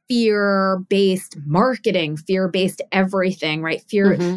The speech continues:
Speaker 1: you need this product to solve this thing that's wrong with you. I, I think we're waking up to the fact of that that was all bullshit. Even though
Speaker 2: Yeah.
Speaker 1: we bought into it,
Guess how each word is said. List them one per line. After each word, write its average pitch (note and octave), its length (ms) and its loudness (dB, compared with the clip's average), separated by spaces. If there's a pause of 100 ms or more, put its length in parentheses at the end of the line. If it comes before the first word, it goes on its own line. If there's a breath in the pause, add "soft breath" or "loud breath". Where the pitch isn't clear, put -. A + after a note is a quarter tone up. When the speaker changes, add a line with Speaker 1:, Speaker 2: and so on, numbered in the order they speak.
Speaker 1:
you G3+ 120 4
need G#3+ 180 2
this G3 220 -4
product F#3+ 600 0
to F#3+ 140 -2
solve F3 480 -2
this G3 340 -2 (320 loud breath)
thing G#3+ 220 4
that's E3 220 -4
wrong F#3+ 420 2
with G3 240 0
you. D#3 360 -4 (420 loud breath)
I, G#3 160 0
I - 80 0
think C#4+ 280 -2
we're G#3+ 340 0 (120)
waking A3+ 580 0
up A#3 220 -2
to G#3 140 -6
the F#3 120 -2
fact E3+ 680 -2 (180)
of E3+ 460 0 (260)
that G3 260 -2
that G#3 180 2
was B3+ 120 0
all F#3+ 160 0
bullshit. G3 920 0 (560)
Even A3+ 140 4
though C#4+ 80 4
Speaker 2:
Yeah. C4 40 0
Speaker 1:
we A#3 80 0
bought G3 440 0
into G3 440 -2
it, D3+ 420 -2